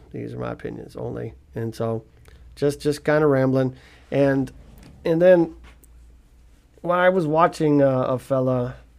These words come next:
I think it's Agenda Free T V, he's really good at reporting things, and he's really, he's very careful about what he shares and tries to validate his information.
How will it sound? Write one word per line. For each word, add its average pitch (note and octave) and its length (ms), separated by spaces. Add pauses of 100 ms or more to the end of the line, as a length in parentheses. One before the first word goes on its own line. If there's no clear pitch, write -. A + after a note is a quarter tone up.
(400)
I - 60
think B2+ 180
it's A#2+ 140
Agenda A#2+ 440
Free B2+ 300
T B2 220
V, B2 180
he's B2 120
really D#3+ 220
good C3+ 160
at B2 80
reporting A#2+ 520
things, A2+ 360
and A2+ 120
he's A2+ 140
really, A#2+ 400 (720)
he's B2+ 160
very C3 480
careful B2+ 400
about A#2 240
what B2 100
he A#2+ 80
shares A#2+ 460
and A#2 180
tries A#2+ 200
to A2+ 80
validate A#2 600
his A#2 160
information. A2+ 800